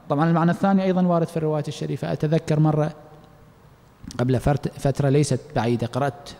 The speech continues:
رواية شريفة من الروايات في هذا المجال في هذا المسجد الشريف. احتمال آخر في معنى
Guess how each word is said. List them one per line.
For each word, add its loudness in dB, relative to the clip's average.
رواية 2
شريفة 0
من 2
الروايات -2
في -6
هذا -4
المجال -6
في -10
هذا -6
المسجد -8
الشريف. -14
احتمال 4
آخر 2
في 2
معنى 4